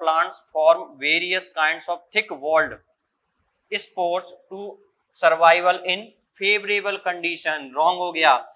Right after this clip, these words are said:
क्योंकि बैक्टीरिया, फंजाई और लोअर प्लांट्स जब, अ, unfavorable condition होती है उस time पर thick walled spores का formation करते हैं, तो ये wrong हो गया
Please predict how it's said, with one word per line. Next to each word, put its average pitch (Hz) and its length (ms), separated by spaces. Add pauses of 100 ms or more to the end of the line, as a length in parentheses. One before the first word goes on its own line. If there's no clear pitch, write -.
(200)
क्योंकि 175 260
बैक्टीरिया, 156 540
फंजाई 175 460
और 180 180
लोअर 170 300
प्लांट्स 175 540 (240)
जब, 175 260 (580)
अ, 156 420
unfavorable 190 680
condition 180 540
होती 170 300
है 180 80
उस - 320
time 170 220
पर 180 400
thick 214 140
walled 170 360
spores 165 420
का 170 120
formation 151 840 (480)
करते 156 360
हैं, 139 420 (1300)
तो 147 60
ये 160 180
wrong 170 280
हो 175 120
गया 180 300